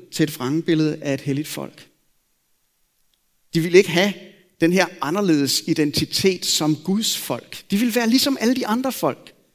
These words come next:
De ville ikke have Gud som deres konge. De ville have en menneskekonge. De ville ikke være Guds folk. De ville være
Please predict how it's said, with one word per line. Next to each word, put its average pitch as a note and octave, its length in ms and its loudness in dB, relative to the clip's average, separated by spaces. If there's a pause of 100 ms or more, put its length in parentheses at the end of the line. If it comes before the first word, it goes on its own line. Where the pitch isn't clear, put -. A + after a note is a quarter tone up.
(640)
De F#3 60 -2
ville A3 120 0
ikke A#3+ 120 -4
have G#3+ 200 4 (360)
Gud C#4+ 260 6
som A3+ 280 0
deres D3+ 340 2
konge. F3 720 0 (1400)
De C3+ 60 -2
ville C#3+ 140 2
have D#3+ 120 2
en D#3 80 4
menneskekonge. D3 880 0 (2250)
De D3+ 440 6 (500)
ville D3+ 180 4
ikke - 140 6
være F#3 120 2
Guds B3+ 500 -2
folk. - 640 -12 (840)
De E3+ 60 -2
ville F3+ 160 2
være G3 160 2